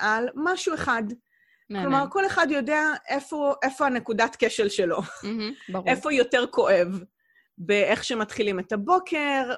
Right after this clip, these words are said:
Speaker 1: בבלגן על השולחן, בבלגן במשימות, בחוסר פוקוס, כל אחד יש לו את הנקודת כאב שלו. זה המקום להתחיל איתו. ולבחור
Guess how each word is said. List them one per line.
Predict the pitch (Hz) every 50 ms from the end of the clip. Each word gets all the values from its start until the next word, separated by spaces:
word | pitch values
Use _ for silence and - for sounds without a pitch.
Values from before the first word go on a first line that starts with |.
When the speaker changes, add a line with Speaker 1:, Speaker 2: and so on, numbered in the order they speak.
| -
Speaker 1:
בבלגן | 196 165 190 180 165 180 170 170 175 175 208 208 208
על | 196 185
השולחן, | 180 - - 180 180 - - 311 302 285 285 277 269 269 254 254 254 247 - - - - _ _
בבלגן | 170 196 185 185 196 175 185 180 202 202 196
במשימות, | 196 185 185 196 - - 202 196 202 233 262 269 262 262 254 247 240 - -
בחוסר | 180 196 - - 226 - - 202 208
פוקוס, | - - 254 277 277 - - 262 247 240 - -
כל | - 339 339
אחד | 330 - 339 311 262
יש | 294 - -
לו | 285
את | 285 -
הנקודת | 220 208 208 - 208 208 214 220 220 -
כאב | - 185 170 190 190
שלו. | 185 - - 165 156 139 139 - _ _ _ _ _ _
זה | 233 240 311 415 415 392
המקום | 415 403 403 330 311
להתחיל | 302 294 277 - - 262 240 226
איתו. | 226 - 208 196 196 202 _ _ _ _ _ _ _ _ _ 202
ולבחור | 220 226 233 233 - - - 330 330 330